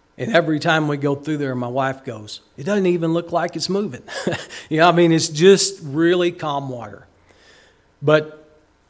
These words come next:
you drive another mile into the canyon, and it's narrower and shallower, and it's just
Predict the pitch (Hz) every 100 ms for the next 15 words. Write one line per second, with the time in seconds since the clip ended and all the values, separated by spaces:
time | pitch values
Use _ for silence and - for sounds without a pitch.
0 | _ - 147 165 190 165 151 190 254 185
1 | 151 135 123 123 139 - 147 156 135 127
2 | 185 196 185 123 113 110 _ _ _ _
3 | - 127 120 - 135 139 175 180 175 170
4 | 165 165 165 123 113 - - 151 139 117
5 | 101 80 - _ _ _ 131 127 123 -
6 | 139 151 131 -